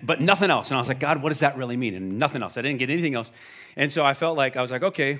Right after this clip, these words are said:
well," and so I said, "Hey, I, I was just praying. I felt like I got this knight's mask. Does that mean anything to you?" And he was like, "No." And I was like, "Okay, all right." So, uh, let's pray again. So I prayed again, and I was like, "Okay, God, like, there's, there's a reason you brought him up here." Well, like, what,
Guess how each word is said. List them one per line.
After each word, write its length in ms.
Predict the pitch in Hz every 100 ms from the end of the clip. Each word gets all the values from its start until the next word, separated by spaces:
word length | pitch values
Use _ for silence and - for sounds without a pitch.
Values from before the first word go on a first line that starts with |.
| 139
well," 180 | 143 147
and 160 | 123
so 80 | 117
I 40 | 120
said, 200 | 117 107
"Hey, 180 | - 127
I, 200 | 123 123
I 80 |
was 100 | 123
just 160 | 180 180
praying. 260 | 165 165 151
I 60 |
felt 180 | 127 151
like 160 | 135 139
I 60 |
got 80 | 139
this 160 | 127 120
knight's 260 | 139 147
mask. 220 | 147 135
Does 140 | - 117
that 140 | 151
mean 200 | 135 170
anything 320 | 143 110 107
to 100 | 92
you?" 140 | 95 90
And 80 | 101
he 80 |
was 100 | 104
like, 180 | 104 90 _ _ _ _ _ _ _ _
"No." 200 | 92 90 - _ _ _ _ - - - - - - -
And 120 | 131
I 120 | 160
was 120 | 160 165
like, 140 | 151
"Okay, 540 | 185 - - 440 190
all 160 | 123 175
right." 340 | 170 240 - - - - -
So, 340 | - 220 185 165 -
uh, 160 | - 160
let's 200 | 170 185
pray 200 | 226 226
again. 240 | 220 240
So 120 | 143 160
I 40 |
prayed 300 | 156 202 214
again, 320 | 226 175 175
and 80 | 185
I 120 | 156
was 120 | 151
like, 100 | 156
"Okay, 240 | 180 185 190
God, 240 | 156 156
like, 140 | 151 143
there's, 180 | 151
there's 140 | 139 131
a 60 |
reason 240 | 135 185 196
you 80 | 165
brought 180 | 151
him 100 | 135
up 140 | 175 202
here." 200 | 196 190
Well, 100 | 156
like, 120 | 143
what, 200 | 170 180